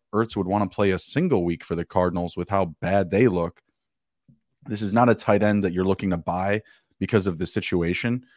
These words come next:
The situation in Arizona is terrible, but that's a good thing for fantasy football.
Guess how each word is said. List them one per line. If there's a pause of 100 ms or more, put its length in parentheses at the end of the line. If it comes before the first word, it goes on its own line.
(180)
The
situation
in
Arizona
is
terrible, (380)
but
that's
a
good
thing
for
fantasy
football.